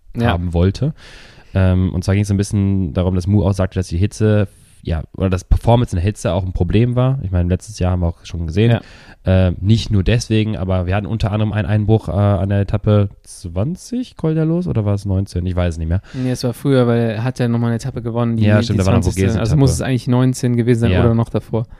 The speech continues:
Speaker 2: Genau, also generell war es Hitze oder Performance in der Hitze generell ein, ein Thema. Und dann haben sie, äh, anscheinend die Core-Sensoren im Team etabliert. Ähm, konnte man zum ersten Mal auch bei Strade Bianche schon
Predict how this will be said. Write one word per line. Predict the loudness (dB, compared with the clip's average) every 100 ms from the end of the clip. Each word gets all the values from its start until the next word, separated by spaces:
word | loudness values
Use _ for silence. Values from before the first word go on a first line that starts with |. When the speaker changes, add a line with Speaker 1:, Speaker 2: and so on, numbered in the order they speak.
| -16 -8
Speaker 2:
Genau, | -2 0
also | 2 2
generell | 2 0 2 2
war | 2
es | 0
Hitze | -4 -2 -2
oder | -2 -2 -4 -6 -12 -2
Performance | 0 2 0 0
in | -2
der |
Hitze | -4 -4
generell | -4 -4 -2 -2
ein, | -2 -4
ein | -6 -2
Thema. | 0 2 2 0 -12 -20 -20 -20 -8
Und | 0
dann | 2
haben | 2
sie, | 2 0
äh, | 0
anscheinend | 0 0 0 -2 0 0 0 -4 -10
die | -6
Core-Sensoren | -2 -2 0 2 4 4 2 4 4 2
im | -2
Team | -2 -2
etabliert. | 0 0 2 -2 -2
Ähm, | 0 0 0
konnte | 0 0
man | -2
zum | -4 -6 -6 -2
ersten | 0 2 4
Mal | 6 6
auch | 2
bei | 2 0
Strade | 2 -2 0
Bianche | 0 -2
schon | -2 -4 -4